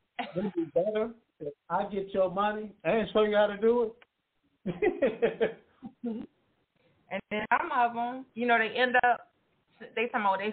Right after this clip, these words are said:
Speaker 2: found a book on some site being sold by somebody. <laughs> I'm like, "Man, gotta be,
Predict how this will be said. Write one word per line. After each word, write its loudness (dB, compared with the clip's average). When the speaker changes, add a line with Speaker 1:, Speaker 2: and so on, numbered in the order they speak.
Speaker 2:
found 0
a -8
book 0
on -4
some 2
site 4
being -6
sold 2
by 4
somebody. -2
<laughs> -10
I'm -2
like, -6
"Man, -8
gotta 4
be, -14